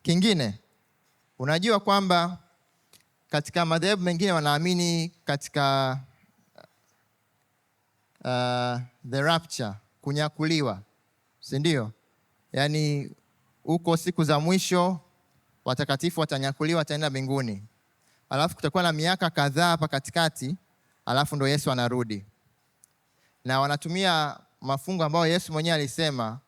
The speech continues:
"Wawili watakuwa shambani, mmoja atanyakuliwa, sijui wawili watakuwa kwenye kitanda,"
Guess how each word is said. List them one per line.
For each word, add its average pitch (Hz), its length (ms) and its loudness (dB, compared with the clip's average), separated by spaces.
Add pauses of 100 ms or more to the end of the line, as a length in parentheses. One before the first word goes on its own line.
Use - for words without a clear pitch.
(120)
"Wawili 151 340 2
watakuwa 151 400 0
shambani, 165 640 2
mmoja 151 240 0
atanyakuliwa, 147 720 0
sijui 143 160 -8
wawili 143 160 -2
watakuwa 151 360 -2
kwenye 131 220 -8
kitanda," 156 600 -2